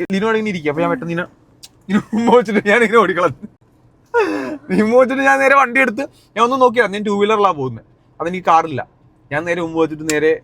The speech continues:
Speaker 1: ആ, ആ, ശരവണാസിന്റെ പുറത്തോട്ട് ഇറങ്ങി, ആ, വണ്ടി എടുക്കുന്നു. നേരെ ലിനുവിലേക്ക് ഒന്നും പറയണ്ട, വിട്ടങ്ങ് പോയി. <laughs> ബില്ല് അടച്ചിട്ട് നേരെ, നേരെ ഓടി. അപ്പോ, ആ, ലിനുവിലേക്ക് ഞാൻ പിന്നെ ഒന്നും
Speaker 2: അങ്ങനെയല്ല.
Speaker 1: ചോദിച്ചില്ല. ആ?
Speaker 2: അതിനിടയ്ക്ക് നിങ്ങൾ ഫോട്ടോ എടുക്കാന്ന് പറഞ്ഞാ എനിക്ക് വന്നത്.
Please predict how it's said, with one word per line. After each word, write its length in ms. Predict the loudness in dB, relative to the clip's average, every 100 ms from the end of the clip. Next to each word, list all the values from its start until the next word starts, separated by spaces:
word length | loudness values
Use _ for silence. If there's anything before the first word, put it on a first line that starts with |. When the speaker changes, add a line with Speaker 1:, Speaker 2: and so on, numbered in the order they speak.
| -4
Speaker 1:
ആ, 300 | -2 -2 -4 -6
ആ, 160 | -6
ശരവണാസിന്റെ 480 | -4 -4 -4 -4 -6
പുറത്തോട്ട് 300 | -6 -6 -4
ഇറങ്ങി, 340 | -6 -8 -12 -14 _ -4
ആ, 200 | -2 0
വണ്ടി 300 | -2 -4 -4
എടുക്കുന്നു. 440 | -4 -6 -8 -10 -8
നേരെ 320 | 0 2 2 0 _ _ -2
ലിനുവിലേക്ക് 280 | -2 2
ഒന്നും 300 | 2 0 -4
പറയണ്ട, 240 | -2 -2 -4
വിട്ടങ്ങ് 340 | -4 -4 -4
പോയി. 260 | -2 -2 -4 -10 _ _
<laughs> 260 | -2 0 0
ബില്ല് 300 | -4 -4 -2
അടച്ചിട്ട് 320 | -2 -6 -10 -10 -4
നേരെ, 300 | -2 -2 -4
നേരെ 260 | 0 4
ഓടി. 280 | 4 2 -2 -14 _ _ _ _ _ _ _
അപ്പോ, 380 | 0 2 2 -2 -2
ആ, 280 | 2 2 2
ലിനുവിലേക്ക് 540 | -2 -4 -4 -6 -4
ഞാൻ 120 | -2
പിന്നെ 140 | -2 -2
ഒന്നും 180 | 0
Speaker 2:
അങ്ങനെയല്ല. 340 | 0 -2 0 -2
Speaker 1:
ചോദിച്ചില്ല. 340 | -2 -6 -2
ആ? 160 | 0 0 -4
Speaker 2:
അതിനിടയ്ക്ക് 440 | -6 -6 -8 -12
നിങ്ങൾ 220 | -12 -12
ഫോട്ടോ 420 | -10 -4 -4 -2
എടുക്കാന്ന് 420 | -4 -2 -4 -4 -4
പറഞ്ഞാ 240 | -2 -2
എനിക്ക് 200 | -2 -4
വന്നത്. 520 | -6 -6 -6 -8 -10